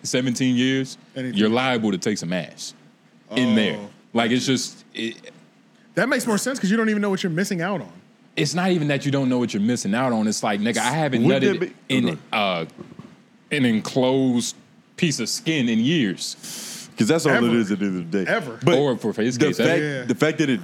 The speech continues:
Speaker 3: never happened would make you think he could refrain from it for longer.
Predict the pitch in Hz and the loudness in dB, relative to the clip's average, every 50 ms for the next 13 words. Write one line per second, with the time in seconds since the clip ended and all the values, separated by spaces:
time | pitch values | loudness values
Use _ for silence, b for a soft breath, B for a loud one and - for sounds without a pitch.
0 | 92 110 127 131 123 107 98 117 135 143 139 123 110 101 101 - - - 113 113 | 0 0 2 2 2 0 0 2 0 0 2 0 -2 -2 -2 -8 -14 -4 0 0
1 | 107 98 123 147 147 135 127 110 123 143 131 107 - - _ _ _ _ _ _ | 2 4 2 0 0 -2 -4 0 0 0 0 0 -6 -18 _ _ _ _ _ _
2 | _ _ _ _ _ - - 180 190 156 - 120 107 120 113 - - 139 165 175 | _ _ _ _ _ 0 2 2 2 4 2 2 2 2 0 2 2 2 4 4
3 | 175 143 131 135 117 98 92 - - 101 107 117 127 151 156 92 71 | 2 0 0 0 0 0 -2 -4 0 0 2 2 2 2 0 -4 -6